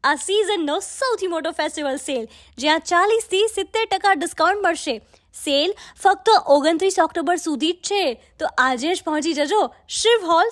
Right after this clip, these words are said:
સ્કાય મોલની સામે. અહીંયા તમને મળશે બ્રાન્ડેડ સ્પોર્ટ શૂઝ, જીન્સ, શર્ટ, ટી-શર્ટ, ટ્રાઉઝર, સૂટ, બ્લેઝર, શેરવાની, કુર્તા પાયજામા.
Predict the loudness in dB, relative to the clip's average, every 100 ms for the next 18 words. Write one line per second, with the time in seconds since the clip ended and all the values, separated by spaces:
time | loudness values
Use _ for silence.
0 | -2 0 0 2 2 2 -2 -2 -2 -4
1 | -8 _ _ -8 -4 -4 -4 -4 -2 -2
2 | -4 -6 -10 -10 -16 -8 -2 0 0 -4
3 | -6 -8 -6 -6 -2 0 0 -4 -16 -2
4 | 0 2 0 -4 -8 -2 0 0 -2 _
5 | 0 0 2 4 2 0 -18 _ 0 2
6 | 2 2 0 0 -6 -2 0 0 -2 -12
7 | -18 -6 -2 2 4 4 2 0 -2 0
8 | 2 2 0 -6 2 2 4 2 2 0
9 | 0 0